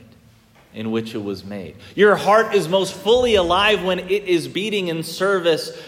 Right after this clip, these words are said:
of God and others. And that's what charity is. It is to be able to say, "You know what? I'm gonna put the other's needs in front of my wants."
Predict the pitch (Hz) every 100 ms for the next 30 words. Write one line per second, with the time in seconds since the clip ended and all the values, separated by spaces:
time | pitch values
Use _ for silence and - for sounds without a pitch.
0 | - 147 127 151 151 156 147 135 - -
1 | - 123 123 120 123 127 98 76 - -
2 | - _ _ _ _ _ _ _ _ _
3 | _ 117 156 170 220 190 - - 165 160
4 | 151 143 113 - 104 85 - - - -
5 | _ _ _ _ _ 170 214 254 247 226
6 | 214 220 226 214 208 196 - 202 185 202
7 | 254 240 233 190 196 220 220 214 196 180
8 | 196 233 208 151 147 160 220 277 208 165
9 | - - - 147 151 165 190 180 156 151
10 | 156 160 143 131 131 80 - - - -